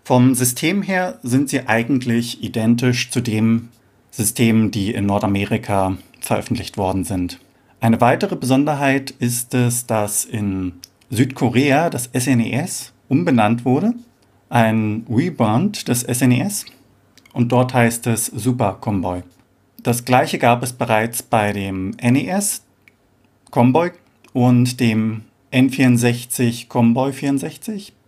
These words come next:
beziehungsweise dem Game Boy, der hieß dann Mini Comboy. Das war eine Partnerschaft, die über viele Jahre hinweg gepflegt worden ist. Obwohl jede Version im Wesentlichen gleich ist, verhindern verschiedene Formen der regionalen Sperre,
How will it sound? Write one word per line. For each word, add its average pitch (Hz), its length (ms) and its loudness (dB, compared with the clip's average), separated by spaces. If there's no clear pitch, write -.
beziehungsweise 120 880 0
dem 104 240 -4
Game 123 260 2
Boy, 120 240 2
der 113 120 -4
hieß 104 240 -6
dann 107 280 -4
Mini 107 280 -2
Comboy. 92 460 -4
Das - 140 -8
war 127 100 4
eine 127 160 2
Partnerschaft, 135 840 -2
die 123 120 0
über 120 220 0
viele 151 300 -4
Jahre 120 320 4
hinweg 117 400 -6
gepflegt 113 500 -4
worden 95 280 -4
ist. - 280 -12
Obwohl 120 260 2
jede 139 280 2
Version 135 360 0
im 127 120 -2
Wesentlichen 127 520 -2
gleich 131 300 -2
ist, 190 260 -6
verhindern 135 360 2
verschiedene 135 440 -6
Formen 123 360 2
der 120 180 -2
regionalen 107 500 0
Sperre, 147 540 -2